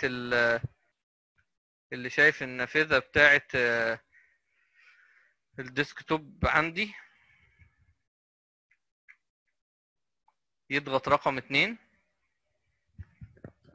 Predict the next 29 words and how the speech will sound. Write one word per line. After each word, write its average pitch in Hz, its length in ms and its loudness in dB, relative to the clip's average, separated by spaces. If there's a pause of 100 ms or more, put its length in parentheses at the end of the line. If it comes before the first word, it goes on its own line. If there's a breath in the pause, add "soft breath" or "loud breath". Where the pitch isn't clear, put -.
(720)
طيب 117 260 -12 (1160)
معلش - 280 -8
اصل 131 200 -6
هو 131 180 0
قفل 131 280 0
السكرين 135 380 -10
شيرنج 139 320 -4
لما 123 280 -4
قفلت 127 320 -8
البريمير. 127 580 -8 (300 loud breath)
طيب 131 240 0 (420 soft breath)
انا 240 260 6
قفلت 180 440 0
البريمير، 139 680 -4
هرجع 165 300 4
تاني 165 280 0
للفيديو 135 480 -4
بتاع 156 320 6
ال 123 220 -4 (200)
فور 143 180 -8
كيه 156 360 -2
African 143 400 -6
ده 170 160 -2
واعمل 139 460 -4
له 135 80 -6
كات، - 300 -2 (140)
وبعد 131 340 -4
كده 160 360 0
اجي 190 280 -4